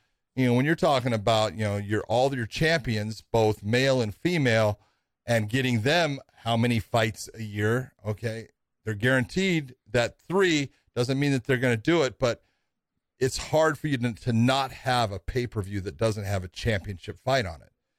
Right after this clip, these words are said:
So what you could see possibly with a Colby versus George fight is same as they did with the Leon Edwards versus Nate Diaz. You have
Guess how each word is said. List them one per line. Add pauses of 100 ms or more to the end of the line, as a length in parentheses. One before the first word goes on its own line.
(380)
So
what (340)
you
could
see
possibly
with
a
Colby
versus
George
fight
is (360)
same
as
they
did
with
the
Leon
Edwards
versus
Nate
Diaz. (460)
You
have